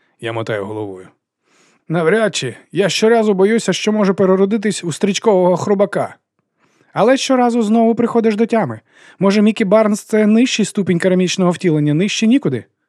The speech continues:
Я озираюсь навколо. Нічого, що заслуговує на увагу, не відбувається. "Ага", кажу я. "Схоже на те". Дуган стоїть метрів за двадцять від нас,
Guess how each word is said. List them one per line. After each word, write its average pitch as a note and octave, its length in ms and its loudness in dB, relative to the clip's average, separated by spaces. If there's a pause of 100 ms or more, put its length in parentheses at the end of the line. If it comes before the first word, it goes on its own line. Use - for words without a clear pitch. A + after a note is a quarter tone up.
(380)
Я A#2 160 -2
озираюсь A2 460 -4
навколо. G2+ 420 -14 (640)
Нічого, C#3 380 -2
що - 180 -8
заслуговує A2 680 -8
на A2+ 120 -12
увагу, B2+ 340 -6
не B2 120 -4
відбувається. A2+ 680 -10 (460)
"Ага", E3 460 -4 (160)
кажу G#2+ 280 -14
я. G2+ 180 -18 (720)
"Схоже G3 300 0
на G3 100 2
те". C#3+ 300 -2 (800)
Дуган B2+ 480 -2
стоїть A#2 400 -8
метрів A2+ 320 -6
за A2 100 -10
двадцять A2 440 -6
від A2 120 -12
нас, C#3+ 260 -6